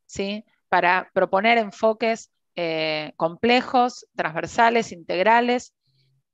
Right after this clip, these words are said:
y a la construcción de saberes en un, en un diálogo de saberes, ¿no? Eh, y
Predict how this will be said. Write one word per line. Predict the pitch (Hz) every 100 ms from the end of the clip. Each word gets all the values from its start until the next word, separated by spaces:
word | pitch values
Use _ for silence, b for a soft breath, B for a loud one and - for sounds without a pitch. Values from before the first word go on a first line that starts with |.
| _ _ _
y | 190
a |
la | 175
construcción | 170 160 175 214
de | 208
saberes | - 180 196 208 196
en | 175
un, | 185 185
en | 175
un | 175 190
diálogo | 208 220 180 165 160
de | 147
saberes, | - 160 147 139 139 - _
¿no? | 165 214 262 b b b b
Eh, | - 180 170 170 165 _
y | 247 247 262